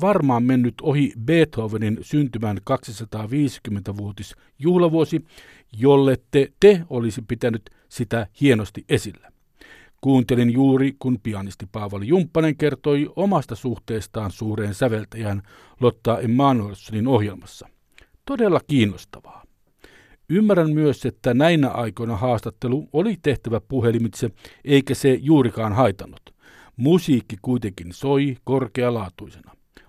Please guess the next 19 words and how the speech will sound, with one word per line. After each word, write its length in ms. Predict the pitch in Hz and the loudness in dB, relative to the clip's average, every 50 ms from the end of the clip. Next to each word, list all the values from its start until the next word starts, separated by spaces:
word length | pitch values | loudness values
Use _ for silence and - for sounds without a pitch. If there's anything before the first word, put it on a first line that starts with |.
| _ | _
Olen 280 | - 165 185 190 175 180 | -2 2 2 4 4 4
niin 220 | 214 208 180 131 - _ _ | 4 4 2 0 -2 _ _
onnellinen, 800 | - 139 131 120 110 107 98 95 92 90 90 95 95 92 92 - - | 2 4 4 4 4 2 0 -4 -6 -8 -10 -10 -10 -10 -12 -12 -10
että 400 | - 107 - - _ _ 98 95 92 - _ _ _ | -10 -10 -10 -10 _ _ -12 -12 -12 -14 _ _ _
olette 500 | - 139 127 113 - _ _ - 110 95 - _ - | -2 -2 -2 -2 -4 _ _ -14 -14 -14 -14 _ -8
olemassa. 540 | - 123 104 95 - - - - - - - _ _ _ _ _ _ _ _ _ _ _ _ _ _ _ _ _ _ _ _ | -6 -6 -6 -6 -8 -16 -20 -20 -20 -20 -20 _ _ _ _ _ _ _ _ _ _ _ _ _ _ _ _ _ _ _ _
Näin 300 | 110 107 110 107 101 92 | -6 -2 -2 -2 -2 -2
kauniisti 480 | - 104 101 95 95 98 98 - - - - | -4 -4 -4 -4 -4 -4 -6 -8 -12 -16 -12
kirjoitti 460 | - 107 101 95 98 101 95 - 110 | -8 -8 -6 -6 -6 -8 -8 -8 -8
nimimerkki 460 | 104 104 101 95 98 95 - - - 98 - | -6 -4 -4 -4 -4 -6 -8 -10 -14 -14 -10
kuuntelija 440 | 113 113 98 92 107 101 110 110 | -8 -8 -8 -8 -6 -6 -6 -8
Porvoon 580 | - _ - 113 107 - 110 107 120 123 127 127 | -6 _ -4 -2 -2 -4 -6 -6 -4 -4 -4 -4
takaa. 400 | - 190 - - - 64 - - - - _ _ _ _ - - - _ - | -6 -6 -8 -10 -16 -20 -20 -20 -20 -20 _ _ _ _ -20 -20 -20 _ -8
Tuo 160 | - 139 139 | -2 0 0
ohjelmasarja 640 | 127 113 170 165 190 175 139 120 - 135 123 123 123 | 2 4 6 6 6 6 4 4 2 2 2 2 2
Beethovenin 600 | 117 139 147 143 135 - 117 104 98 101 98 95 | 4 4 4 4 4 0 -4 -6 -4 -4 -4 0
tarina 340 | - 143 143 139 135 131 127 123 - _ | 2 2 2 4 2 0 -2 -4 -6 _
kuullaan 380 | - 98 107 117 156 156 147 - | -12 -6 -2 -2 0 0 -2 -4
radiosta 580 | - - 139 139 127 127 127 120 - - 120 | -4 -2 -2 0 0 0 0 0 -2 -4 -10